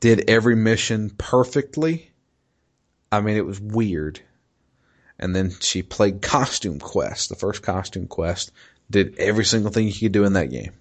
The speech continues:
Loved it. But I was like, "Okay, well, let's get into some more advanced things." You know, I was like, um,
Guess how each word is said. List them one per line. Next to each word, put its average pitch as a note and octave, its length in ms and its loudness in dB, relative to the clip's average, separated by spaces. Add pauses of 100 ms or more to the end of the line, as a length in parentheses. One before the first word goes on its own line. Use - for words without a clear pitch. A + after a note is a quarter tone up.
(260)
Loved G2 340 4
it. - 140 -6 (1900)
But A2+ 100 4
I A2+ 40 6
was A2 120 4
like, A#2+ 160 2
"Okay, A2+ 260 6
well, A#2 120 6
let's E3 160 2
get F#3+ 160 4
into E3+ 240 0
some B2+ 200 0
more A2+ 400 4 (420)
advanced F#2 760 0
things." - 640 -12 (180)
You E2+ 140 -4
know, D#2 160 -4
I E2 60 -4
was E2+ 140 -4
like, E2+ 200 -6
um, F2 440 0